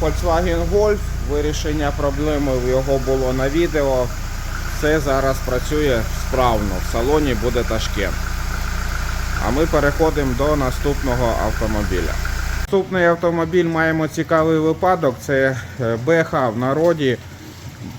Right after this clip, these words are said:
Б М В Х п'ятий. Х п'ятий Б М В, не гріє пічка.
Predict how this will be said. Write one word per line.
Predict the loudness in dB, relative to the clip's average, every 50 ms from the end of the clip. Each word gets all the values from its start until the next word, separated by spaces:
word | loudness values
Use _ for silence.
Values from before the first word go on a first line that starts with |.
| -6 -4 -4 -4 -6 -4 -2
Б | 0 2 4 4 2
М | 2 2
В | 2 2 4 4 2 2 -2 -6 -14 -20 -20 -20 -20 -20 -20 -20 -20 -20 -20 -16 -8
Х | -4 -2 -2 -2 -4 -8 -16 -10 -4
п'ятий. | 0 0 2 2 0 -2 -4 -8 -10 -10 -12 -16 -16 -16 -14 -12 -10
Х | -10 -10 -10 -10 -6
п'ятий | -2 -2 -2 -2 -2 -4 -6
Б | -4 -4
М | -2 -2 -2 -4 -4 -2
В, | 0 0 0 0 0 -2 -6 -6
не | -4 -2 -2 0
гріє | 0 0 2 2 2 2 2 0
пічка. | -2 -2 0 0 0 -2 -6 -8 -6 -8 -8